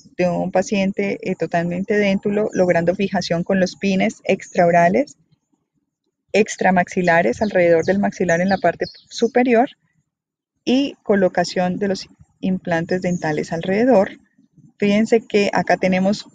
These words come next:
cómo se integró muy bien los injertos óseos en bloque y el cerabón. Para la segunda fase de la colocación de los implantes, se retiran estos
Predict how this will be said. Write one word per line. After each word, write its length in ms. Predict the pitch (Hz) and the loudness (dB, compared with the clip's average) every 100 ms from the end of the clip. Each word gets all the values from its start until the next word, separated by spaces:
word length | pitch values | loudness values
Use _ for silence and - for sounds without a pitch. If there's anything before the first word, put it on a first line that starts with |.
| _ | _
cómo 220 | 196 208 | 0 0
se 120 | - | 0
integró 480 | 226 214 175 180 185 | 0 0 0 2 4
muy 200 | 196 208 | 2 0
bien 340 | 220 214 208 - | 2 2 0 0
los 280 | 208 - - _ - _ _ _ _ _ | -2 -2 -12 _ -20 _ _ _ _ _
injertos 640 | - 190 190 185 - 214 - | -2 0 2 2 2 -2 0
óseos 380 | 202 208 208 214 | 0 2 0 -2
en 180 | 190 175 | -2 0
bloque 400 | 175 175 170 208 | 4 4 4 2
y 60 | |
el 100 | 196 | 2
cerabón. 580 | - 180 165 165 165 240 - _ _ _ _ | 0 0 2 0 -2 -4 -6 _ _ _ _
Para 220 | - 180 170 | 0 2 2
la 100 | 170 | 0
segunda 380 | 180 175 175 | -2 -2 -2
fase 220 | - 196 208 | 0 -2 0
de 40 | |
la 80 | 202 | 0
colocación 440 | 190 180 175 170 | -2 -2 -6 -4
de 60 | 170 | -2
los 180 | 190 226 | -2 -4
implantes, 720 | 247 269 240 214 214 233 - _ _ | -2 2 2 2 -2 -4 -6 _ _
se 220 | _ - 180 | _ 0 2
retiran 580 | 175 175 240 254 202 202 - - | 0 -2 -2 0 0 0 -4 -6
estos 460 | - 196 - 208 | -2 0 -2 -8